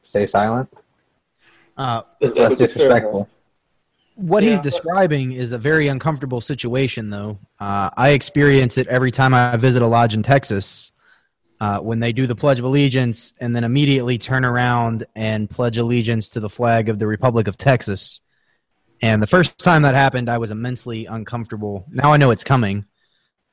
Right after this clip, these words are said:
Speaker 2: uh, but I often wondered, like, is that, is that what guys from out of the country feel like when they visit our lodges?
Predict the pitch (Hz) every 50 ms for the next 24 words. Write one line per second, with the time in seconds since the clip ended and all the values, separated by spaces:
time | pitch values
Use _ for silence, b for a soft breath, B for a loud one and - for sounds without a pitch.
0 | _ _ - 110 101 101 98 95 98 120 113 123 127 127 127 127 123 - 127 117
1 | 113 117 117 117 110 113 107 104 95 - 104 101 95 104 95 113 120 120 117 -
2 | _ _ _ _ _ _ _ _ _ _ _ _ _ - - - 139 170 185 180
3 | - _ _ _ - 147 139 147 156 156 139 - - - 147 135 123 120 113 110
4 | 110 104 _ - 113 120 135 139 117 113 - - - 139 151 - - 175 170 139
5 | - 180 180 175 180 175 175 165 - 147 131 127 131 117 135 143 160 175 175 175
6 | 175 180 180 180 185 190 175 190 202 185 175 - - - -